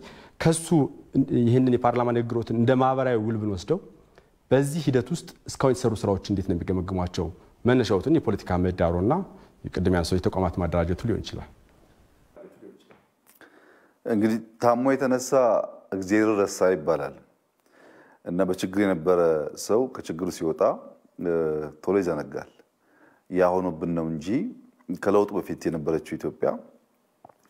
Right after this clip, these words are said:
Speaker 2: በአርባ አምስት ሺህ ገደማ ኢትዮጵያውያን ከውጭ ወደ ሀገር ውስጥ መግባት የማይችሉበት፣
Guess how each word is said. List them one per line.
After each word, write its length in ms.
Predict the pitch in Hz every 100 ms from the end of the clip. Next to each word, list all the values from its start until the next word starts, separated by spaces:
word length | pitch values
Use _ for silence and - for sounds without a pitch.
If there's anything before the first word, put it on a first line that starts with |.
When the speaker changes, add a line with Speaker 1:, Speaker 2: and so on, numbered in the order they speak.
| -
Speaker 2:
በአርባ 560 | 76 85 - - 104 110
አምስት 260 | 117 123 -
ሺህ 160 | 107
ገደማ 340 | 87 80 78 76
ኢትዮጵያውያን 540 | 76 - 78 92 175 - _ _ _ - -
ከውጭ 360 | 95 127 165 - - -
ወደ 140 | 85
ሀገር 180 | 82 82
ውስጥ 140 | 92
መግባት 300 | 78 78 101 80
የማይችሉበት፣ 680 | 73 69 - 67 - 69